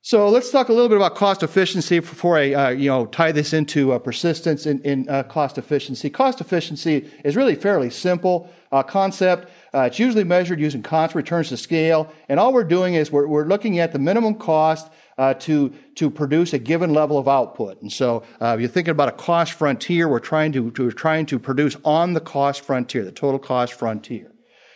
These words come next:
Uh, firms that are ineff-, inefficient or inefficient or not producing on the cost, uh, frontier. Cost inefficiency could be due to numerous things,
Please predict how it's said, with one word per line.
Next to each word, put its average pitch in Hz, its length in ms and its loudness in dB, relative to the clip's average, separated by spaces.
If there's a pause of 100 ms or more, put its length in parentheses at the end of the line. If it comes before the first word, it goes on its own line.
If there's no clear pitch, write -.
(120)
Uh, 120 140 2
firms 214 320 2
that 185 80 2
are 170 80 2
ineff-, 208 420 -2
inefficient 190 560 0
or 139 340 -2
inefficient 185 480 0
or 151 40 0
not 233 260 2
producing 147 380 0
on 127 60 0
the 120 60 -2
cost, 123 420 -2 (320)
uh, 117 120 0
frontier. 131 760 -2 (200)
Cost 240 300 2
inefficiency 190 580 -2
could 170 160 -4
be 156 120 -2
due 175 180 0
to 143 160 -2
numerous 214 520 2
things, 151 440 0